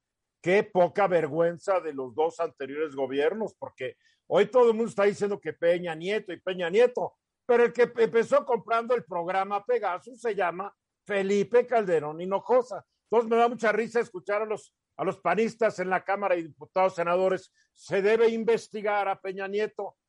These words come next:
No, pero que también se tiene que investigar a Felipe Calderón.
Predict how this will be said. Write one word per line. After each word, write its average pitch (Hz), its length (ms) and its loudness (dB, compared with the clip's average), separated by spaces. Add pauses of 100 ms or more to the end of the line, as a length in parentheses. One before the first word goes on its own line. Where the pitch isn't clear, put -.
(160)
No, 247 320 2
pero 269 160 4
que 233 120 0
también 214 240 2
se 233 120 2
tiene 254 240 0
que 262 120 -4
investigar 214 460 0
a 226 200 2
Felipe 190 440 -10
Calderón. 175 540 -2